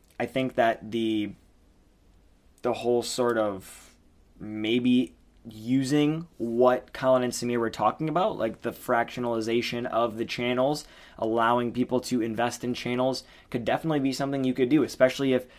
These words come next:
you know, you earn some type of currency or token via watching. Maybe you can reinvest those back into your channel or to a channel.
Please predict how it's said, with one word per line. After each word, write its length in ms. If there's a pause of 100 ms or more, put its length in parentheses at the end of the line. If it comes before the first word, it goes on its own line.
(180)
you 100
know, 60
you 240 (100)
earn 360 (120)
some 240
type 220
of 120
currency 520
or 100
token 540
via 380
watching. 760 (320)
Maybe 240
you 120
can 200
reinvest 680
those 220
back 340
into 400
your 200
channel 560
or 120
to 240
a 140
channel. 480